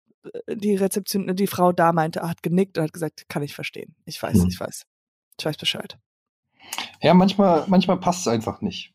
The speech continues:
Speaker 2: Dann muss, muss man, das ist wie so bei so einem Blind Date, wo man direkt weiß
Speaker 1: Brauchen kein zweites Date.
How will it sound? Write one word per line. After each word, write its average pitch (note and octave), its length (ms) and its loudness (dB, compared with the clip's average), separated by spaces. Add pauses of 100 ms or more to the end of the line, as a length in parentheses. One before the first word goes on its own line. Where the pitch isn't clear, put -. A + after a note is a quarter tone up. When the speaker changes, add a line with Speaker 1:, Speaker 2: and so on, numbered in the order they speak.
(240)
Speaker 2:
Dann A2+ 120 2
muss, D3+ 200 2
muss D3 400 -2
man, C#3 360 0
das A#2+ 120 0
ist - 60 -6
wie F3+ 80 6
so E3+ 120 2
bei D3+ 160 4
so C3+ 100 2
einem C3 120 4
Blind C3+ 360 4
Date, C#3+ 240 2
wo C3+ 60 -2
man B2+ 100 4
direkt A#2+ 340 2
weiß - 440 0 (760)
Speaker 1:
Brauchen A3 220 2
kein G#3 160 0
zweites E3 340 -6
Date. D#3 320 -6